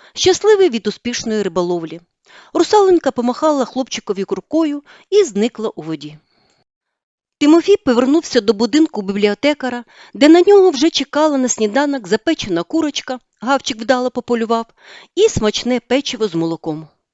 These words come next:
Поснідавши, Тіма з рибою і псом вирушили в саму гущу лісу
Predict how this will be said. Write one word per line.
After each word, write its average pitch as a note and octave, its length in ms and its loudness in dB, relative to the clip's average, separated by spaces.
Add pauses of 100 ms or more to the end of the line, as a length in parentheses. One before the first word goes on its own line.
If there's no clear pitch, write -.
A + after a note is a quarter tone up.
(1080)
Поснідавши, C#4+ 840 2 (340)
Тіма F4 320 6
з G3 80 -2
рибою A#3+ 540 -2 (280)
і D4+ 80 0
псом D4+ 500 -2 (320)
вирушили F4+ 600 4
в D#4+ 60 -4
саму B3+ 400 0
гущу A3+ 440 -6
лісу F#3 440 -10